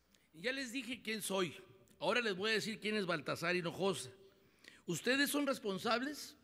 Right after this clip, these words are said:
de que en Tamaulipas haya tantos secuestros. Ustedes son responsables que las carreteras sean intransitables. Ustedes son responsables que en Tamaulipas haya hambre. Baltasar,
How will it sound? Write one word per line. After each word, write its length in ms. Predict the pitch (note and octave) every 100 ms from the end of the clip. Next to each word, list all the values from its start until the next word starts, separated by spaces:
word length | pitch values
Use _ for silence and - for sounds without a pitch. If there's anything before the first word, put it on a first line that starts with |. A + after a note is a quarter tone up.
| - _ _ - - _
de 260 | C3+ F3+ G3
que 260 | G3 F#3+ F#3
en 80 |
Tamaulipas 800 | - F#3 F#3 G#3+ - B3 A#3 - - - _
haya 240 | F#3 F#3
tantos 260 | F#3 D#3 D3+
secuestros. 540 | D3 B2+ A#2 - - - - _ _ _
Ustedes 340 | C#3 - G3 G3
son 140 | G3
responsables 720 | F#3 - D3+ C#3+ F#3 F3+ D3
que 100 | D3+
las 140 | C3
carreteras 520 | - C3+ B2+ F3 E3+ -
sean 220 | D#3+ D#3+
intransitables. 1160 | C#3 - B2+ A2 A#2 - B2+ A2+ G2 - - _ _ _ _ _
Ustedes 400 | A#2+ - F3 E3+
son 140 | F3
responsables 600 | E3 - F3 C3 F3 D#3+ B2
que 100 | C#3
en 80 |
Tamaulipas 680 | A#2 B2 A#2+ C3 C#3 C3+ - _ -
haya 300 | C3+ C3 B2
hambre. 240 | G#2+ G2 - _ _ _ -
Baltasar, 600 | D3 D#3 C3+ F#3 D#3+